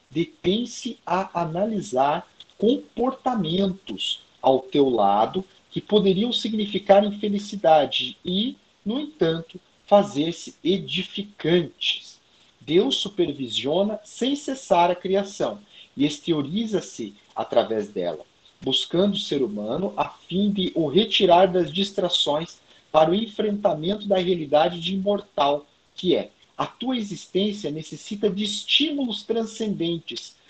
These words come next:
para alcançar a meta que te aguarda." Veja que Joana de Angeles coloca as mudanças na vida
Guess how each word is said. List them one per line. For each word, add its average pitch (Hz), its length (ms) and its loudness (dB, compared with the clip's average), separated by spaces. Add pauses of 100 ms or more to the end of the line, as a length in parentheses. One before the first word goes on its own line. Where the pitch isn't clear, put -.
(140)
para 165 180 6
alcançar 170 640 -2
a 160 80 -2
meta 135 800 -4
que 156 100 -16
te - 160 -2
aguarda." 107 580 -2 (340)
Veja 160 720 -2
que 151 140 -8
Joana 165 320 -4
de 131 200 -8
Angeles 151 460 -6
coloca 143 600 -2
as 127 160 -8
mudanças 196 800 -2
na 202 120 -2
vida 156 420 -8